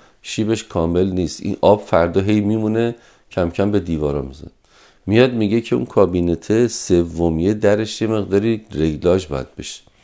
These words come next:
به این قشنگ جزئیات می‌ده، در حالی که شما قبلش خونه رو دیدی احساس می‌کنه همه چی تمام. بنابراین به اقتضای طبیعت هم دیگه توجه داشته باشیم.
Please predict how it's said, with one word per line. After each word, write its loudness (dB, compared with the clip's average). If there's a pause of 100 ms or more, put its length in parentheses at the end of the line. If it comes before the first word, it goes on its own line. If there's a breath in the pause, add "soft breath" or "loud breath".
(280 soft breath)
به -4
این -2
قشنگ 0
جزئیات 2
می‌ده، -2
در 0
حالی 0
که -10
شما -2
قبلش 0
خونه 0
رو 0
دیدی -2 (400 loud breath)
احساس 0
می‌کنه -2
همه 0
چی -6
تمام. -4 (1800 loud breath)
بنابراین 6 (360)
به 2
اقتضای 2
طبیعت 0
هم -2
دیگه -4
توجه -2
داشته -10
باشیم. -14